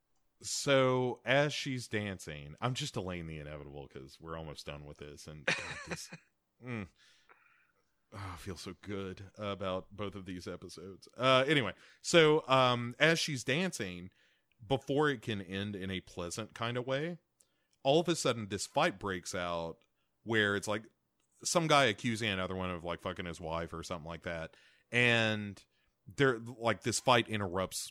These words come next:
Speaker 1: Audrey's dancing, and all the people at the Roadhouse gathered around her to watch her dance. And so she runs off and grabs Charlie and is like, "Charlie, you gotta get me out of here."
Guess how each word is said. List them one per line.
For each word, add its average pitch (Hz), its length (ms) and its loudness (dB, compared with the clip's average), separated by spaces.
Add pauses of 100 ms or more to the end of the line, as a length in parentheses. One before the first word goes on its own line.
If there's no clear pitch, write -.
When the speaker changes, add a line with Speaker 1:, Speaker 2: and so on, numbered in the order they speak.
(140)
Speaker 1:
Audrey's 90 580 -2
dancing, 101 600 -4
and 87 120 -4
all 98 180 0
the 98 80 -4
people 95 440 -6
at 90 100 -4
the 92 80 -8
Roadhouse 92 460 -4
gathered 87 320 -2
around 85 260 -6
her 90 120 -12
to 98 160 -8
watch 82 320 -6
her 82 120 -8
dance. 78 500 -10 (480)
And 107 680 2 (200)
so - 400 -2
she 117 580 -2
runs 107 560 2
off 85 480 0 (520)
and 107 300 2
grabs 101 340 2
Charlie 117 640 2
and 90 100 -4
is 87 120 -8
like, 98 140 -4
"Charlie, 180 460 0 (260)
you 196 140 2
gotta 220 320 6
get 208 180 0
me 196 160 6
out 196 200 10
of 196 80 6
here." 151 400 -2